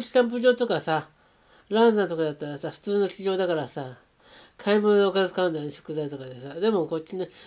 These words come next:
山の場合はさ、まあ、お金かかる、やっぱビシル飲んじゃうんだよね。冬、冬場でも結構ね、ぬ-、結構登るのにさ、結構体を使ってっからさ、つか-、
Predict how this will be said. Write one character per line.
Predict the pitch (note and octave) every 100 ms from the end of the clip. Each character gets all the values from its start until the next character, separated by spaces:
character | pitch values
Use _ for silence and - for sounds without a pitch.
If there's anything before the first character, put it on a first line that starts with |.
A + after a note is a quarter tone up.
| -
山 | G3 A#3
の | A#3+
場 | A3+ A3+
合 | A3+
は | A3
さ、 | A3 G#3 F#3 D3+ - _
ま | G#3 G3
あ、 | F3+ D#3 _ _ _ _ _ _ _ _ _ _
お | F3+
金 | G#3
か | G3+
か | - G3
る、 |
や | F#3
っ |
ぱ | F3 E3+ E3 _ _ _
ビ | F#3 F#3+
シ | F3+
ル |
飲 | D#3+ E3
ん |
じ | D#3+
ゃ |
う | D#3+
ん |
だ | D#3+
よ | D#3+
ね。 | D#3+ E3+
冬、 | D#3+ F3+ F#3+ F#3+
冬 | F#3 G3+
場 | G#3
で | G#3+
も | F#3
結 | F#3 F3
構 | - E3
ね、 | E3 E3 E3 - _ - - - -
ぬ-、 | G3+ A3 - - _ _ _ _ _
結 | C#4 C4+ - -
構 | A#3
登 | G#3 G#3 B3 C4
る |
の | A3+
に | F3+
さ、 | E3+ D#3+
結 | F#3+ -
構 |
体 | - F#3+ G3 G3
を |
使 | F#3+ G3
っ | F#3
て | -
っ | F3+
か | D#3+
ら | D3
さ、 | D3+ C#3+ D3 _ - - G#3 G#3+ G#3 D#3 - - _ _
つ | -
か-、 | -